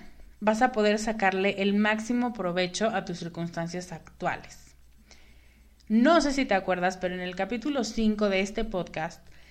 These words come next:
te cuento más sobre las circunstancias, sobre, mm, cuánto mides, cuánto pesas, cuánto dinero tienes, cuántas casas, qué puesto, eh, cómo está decorada tu casa, quién la decoró, cuántos Picassos tienes colgados en las paredes de tu casa.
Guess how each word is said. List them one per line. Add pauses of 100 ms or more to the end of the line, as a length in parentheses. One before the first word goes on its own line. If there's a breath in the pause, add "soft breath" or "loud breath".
(240 soft breath)
te
cuento
más
sobre
las
circunstancias, (380 soft breath)
sobre,
mm, (480 soft breath)
cuánto
mides,
cuánto
pesas,
cuánto
dinero
tienes,
cuántas (440)
casas, (320 soft breath)
qué
puesto, (360 loud breath)
eh,
cómo
está
decorada
tu
casa,
quién
la
decoró,
cuántos
Picassos
tienes
colgados
en
las
paredes
de
tu
casa.